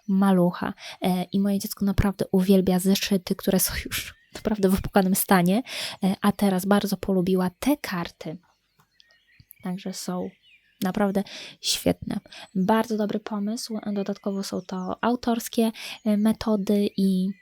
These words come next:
produkty logopedy. Karty z części pierwszej już Wam pokazałam, czyli są to osoby. Karty z części drugiej to są różne czynności. Je kiwi, je siano, ma łapy,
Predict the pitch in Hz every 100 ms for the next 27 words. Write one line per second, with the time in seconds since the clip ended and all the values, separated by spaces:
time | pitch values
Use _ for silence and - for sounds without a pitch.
0 | _ _ _ _ _ - 330 226 165 -
1 | 214 233 _ _ _ _ _ 226 226 196
2 | 180 160 - 180 - _ _ _ _ _
3 | - 262 277 - 214 196 196 196 220 -
4 | - 208 - 185 175 180 165 180 - 185
5 | 170 165 180 226 185 180 - 185 196 -
6 | 185 - 180 190 196 269 - _ _ _
7 | - - _ - - 262 262 208 190 -
8 | 226 220 - 175 175 - - 262 311 -
9 | 226 208 220 220 202 - 180 170 165 -
10 | - - - - 180 175 175 - 285 247
11 | 208 170 165 - 233 233 190 175 170 196
12 | 233 - 208